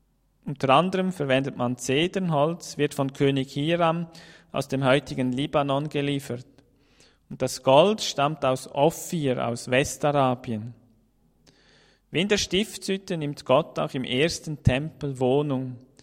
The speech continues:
Im zweiten Buch Chronik, Kapitel fünf, da lesen wir in den Versen dreizehn bis vierzehn: „Da wurde das Haus, das Haus des Herrn, mit einer Wolke erfüllt, denn die Herrlichkeit des Herrn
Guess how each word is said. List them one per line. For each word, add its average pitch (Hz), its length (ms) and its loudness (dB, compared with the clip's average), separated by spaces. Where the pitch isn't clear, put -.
Im - 60 -20
zweiten 175 440 2
Buch 156 260 -2
Chronik, 185 580 2
Kapitel 143 420 -4
fünf, 180 680 -4
da 131 120 -4
lesen 147 320 -4
wir 156 120 -2
in 143 100 -4
den 135 140 -6
Versen 139 420 0
dreizehn 156 580 0
bis 135 220 -6
vierzehn: 151 800 -4
„Da 135 140 0
wurde 180 300 6
das 139 260 2
Haus, 147 520 2
das 156 180 -6
Haus 139 260 2
des - 240 -8
Herrn, 156 420 0
mit 139 180 -4
einer 131 340 2
Wolke 156 500 2
erfüllt, 139 840 -4
denn 131 140 -6
die 127 140 -6
Herrlichkeit 160 920 0
des 131 220 -8
Herrn 147 420 -2